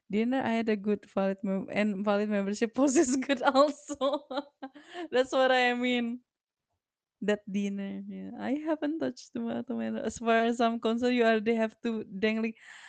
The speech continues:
That's not a watermelon. That's a melon. <laughs> That's a melon, Kazu. Sumpah, aku bodoh banget.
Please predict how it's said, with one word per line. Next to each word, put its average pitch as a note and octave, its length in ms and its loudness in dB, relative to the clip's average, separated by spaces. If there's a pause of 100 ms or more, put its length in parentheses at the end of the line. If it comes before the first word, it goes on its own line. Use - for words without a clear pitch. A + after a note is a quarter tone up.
(160)
That's D#4 400 2
not B3+ 520 4
a - 80 0
watermelon. G#3+ 1300 -2
That's G3+ 280 -12
a G3+ 80 -6
melon. F#3 720 -8 (1700)
<laughs> D#4+ 420 -4 (2000)
That's - 400 -10
a G#3 80 -6
melon, F#3+ 640 -8
Kazu. F3+ 720 -12 (2500)
Sumpah, C4+ 560 -6
aku - 240 -8
bodoh G3 560 2
banget. F#3+ 320 -2